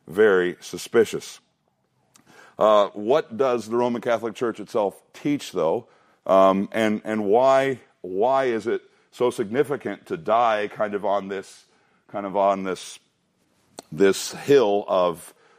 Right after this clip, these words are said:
Word of God and authority? Well, let's, let's look now at what the Roman Catholic Church actually believes about salvation. Once again, I would say they are wrong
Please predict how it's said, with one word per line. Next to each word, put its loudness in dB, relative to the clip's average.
Word 4
of 4
God 6
and -6
authority? 0
Well, 2
let's, -2
let's -2
look 0
now 4
at 0
what 0
the -2
Roman 0
Catholic 0
Church -2
actually -2
believes -6
about -4
salvation. -2
Once -10
again, -4
I 0
would -4
say -2
they -2
are 0
wrong 0